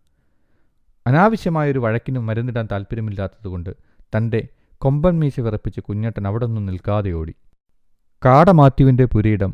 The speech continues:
ഒഴിഞ്ഞുകിടന്നതുകൊണ്ട് ആരും കേൾക്കാൻ സാധ്യതയില്ല. മുരിക്കൻ ഹാജിയാരുടെ തെങ്ങിൻ തോട്ടവും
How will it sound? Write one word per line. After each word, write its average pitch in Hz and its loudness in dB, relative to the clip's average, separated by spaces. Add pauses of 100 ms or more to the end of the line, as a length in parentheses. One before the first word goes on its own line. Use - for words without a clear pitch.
(120)
ഒഴിഞ്ഞുകിടന്നതുകൊണ്ട് 107 0 (140)
ആരും 107 2
കേൾക്കാൻ 107 -4
സാധ്യതയില്ല. 90 -4 (760)
മുരിക്കൻ 117 0
ഹാജിയാരുടെ 123 -2
തെങ്ങിൻ 120 -4
തോട്ടവും 104 -4